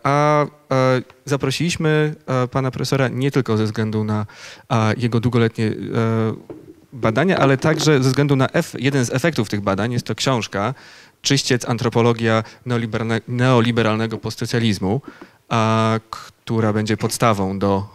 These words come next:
do dzisiejszego wykładu. A, i zanim oddam, a, głos panu profesorowi, a, chciałem jeszcze powitać, e,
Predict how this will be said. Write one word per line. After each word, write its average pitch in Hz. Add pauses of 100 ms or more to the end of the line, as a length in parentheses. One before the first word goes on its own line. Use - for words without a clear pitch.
(100)
do 113
dzisiejszego 104
wykładu. 101 (1040)
A, 120 (680)
i 123
zanim 151
oddam, 123
a, 110
głos 107
panu 104
profesorowi, 113
a, 113
chciałem 113 (280)
jeszcze 113
powitać, 107
e, 113